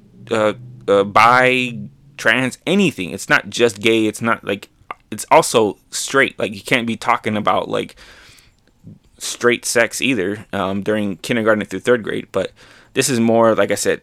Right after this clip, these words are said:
I think this is more appropriate for, like, fifth, sixth, seventh graders, fifth, probably fifth and sixth more so, 'cause that's when,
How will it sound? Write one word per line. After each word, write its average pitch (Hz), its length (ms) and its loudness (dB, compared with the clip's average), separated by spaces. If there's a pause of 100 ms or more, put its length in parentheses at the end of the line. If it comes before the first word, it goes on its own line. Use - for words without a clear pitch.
(160)
I 113 120 2
think 139 260 -4
this 127 160 -2
is 120 60 -2
more 117 180 2
appropriate 104 400 -2
for, 104 140 -6
like, - 200 -6
fifth, - 640 -2
sixth, - 440 -4
seventh 120 460 -2
graders, 131 380 -2
fifth, - 400 -6 (140)
probably 131 200 0
fifth - 200 -4
and 117 100 -6
sixth - 360 -6
more 123 260 -2
so, 131 400 -2
'cause - 160 -10
that's - 180 -6
when, 110 240 -4